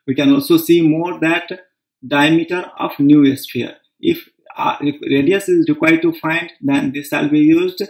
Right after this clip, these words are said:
this formula shall be used, and if diameter is required to ask, then this formula shall be used. See here,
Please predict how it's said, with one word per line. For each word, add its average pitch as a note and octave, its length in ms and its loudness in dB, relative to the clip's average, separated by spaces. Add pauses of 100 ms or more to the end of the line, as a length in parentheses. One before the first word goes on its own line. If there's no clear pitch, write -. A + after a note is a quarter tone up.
(480)
this D3+ 140 -2
formula D#3 340 -2
shall D#3 180 -2
be D#3 120 2
used, F#3+ 360 0 (100)
and C#3 160 -4
if E3 160 0 (280)
diameter D#3 560 0
is D3 240 -4
required D#3 380 -4
to E3 160 -2
ask, - 360 -6 (200)
then C3 300 0
this D3 160 -2
formula C3+ 340 -4
shall C3 180 -10
be - 120 -8
used. - 240 -18 (340)
See D3 300 4
here, D#3 280 -2